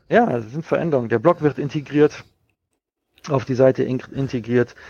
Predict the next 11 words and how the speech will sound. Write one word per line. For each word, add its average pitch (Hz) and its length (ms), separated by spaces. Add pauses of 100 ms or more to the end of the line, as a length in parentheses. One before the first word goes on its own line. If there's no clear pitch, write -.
(300)
äh, 120 220
Videos 156 360
werden 139 160
integriert, 120 920
ähm, 113 420
es 110 140
gibt - 320 (400)
viel 233 180
mehr 180 160
Text - 300
wieder. 156 300